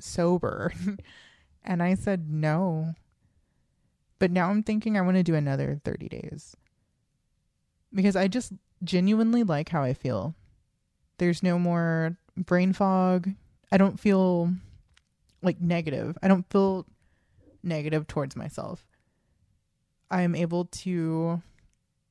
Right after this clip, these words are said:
like, I can regulate my emotions now. I don't feel inconvenienced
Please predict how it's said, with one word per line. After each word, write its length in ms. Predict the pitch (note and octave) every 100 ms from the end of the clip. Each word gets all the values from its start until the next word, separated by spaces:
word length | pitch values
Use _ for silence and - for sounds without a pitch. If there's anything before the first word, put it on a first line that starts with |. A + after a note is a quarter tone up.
| _ _ _ -
like, 160 | G#3+ G#3
I 100 | G#3+
can 160 | C#4+ A#3
regulate 400 | A3 A#3+ A3+ G3+
my 120 | G3
emotions 540 | E3+ D#3+ - D#3 D#3
now. 260 | D3 D3 E3+ _ _ _ _ _ _ _ _ _ _ _ _
I 100 | F#3+
don't 180 | F#3+ F#3
feel 120 | G#3
inconvenienced 1080 | F3+ G3 - F3+ F3 F3+ F#3 F3+ - - -